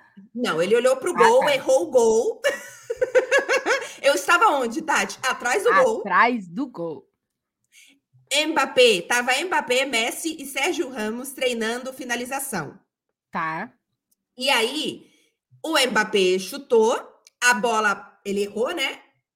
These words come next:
Speaker 1: Passou, e aí bateu na, naquela, na separação da, da torcida, né? E
Speaker 2: Aham.
Speaker 1: voltou nas minhas costas.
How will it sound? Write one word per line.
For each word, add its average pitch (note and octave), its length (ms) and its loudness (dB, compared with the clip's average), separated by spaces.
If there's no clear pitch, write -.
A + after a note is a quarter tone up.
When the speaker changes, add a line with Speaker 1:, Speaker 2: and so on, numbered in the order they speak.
Speaker 1:
Passou, B3 640 2
e C#4 140 -2
aí B3+ 280 0
bateu C#4 600 -2
na, G#3 380 -4
naquela, G4 400 -2
na C4+ 140 4
separação A#3 560 -2
da, G3 280 0
da D#3+ 180 -8
torcida, A3+ 540 -6
né? A3 280 -4
E D4 100 -4
Speaker 2:
Aham. B3+ 60 -6
Speaker 1:
voltou C#4+ 640 2
nas D#4+ 180 -2
minhas D#4+ 240 -6
costas. C#4 640 -2